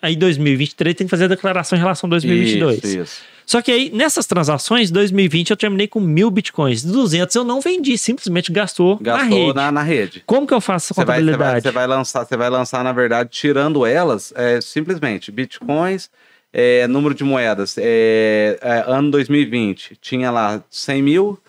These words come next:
Speaker 2: Ano de no-, é, ano de dois mil e vinte e dois,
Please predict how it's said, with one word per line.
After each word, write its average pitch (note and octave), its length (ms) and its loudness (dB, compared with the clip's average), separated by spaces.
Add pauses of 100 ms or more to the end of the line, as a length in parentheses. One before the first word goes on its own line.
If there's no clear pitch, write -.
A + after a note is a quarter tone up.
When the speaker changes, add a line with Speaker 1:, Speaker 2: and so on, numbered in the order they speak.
(300)
Speaker 2:
Ano C3+ 160 -2
de B2+ 80 -10
no-, C3+ 220 -4
é, B2 120 -4
ano B2+ 260 -2
de B2+ 80 -8
dois C3 180 -2
mil C3+ 80 -2
e B2+ 40 -4
vinte B2+ 160 -8
e - 20 -10
dois, C3+ 420 -4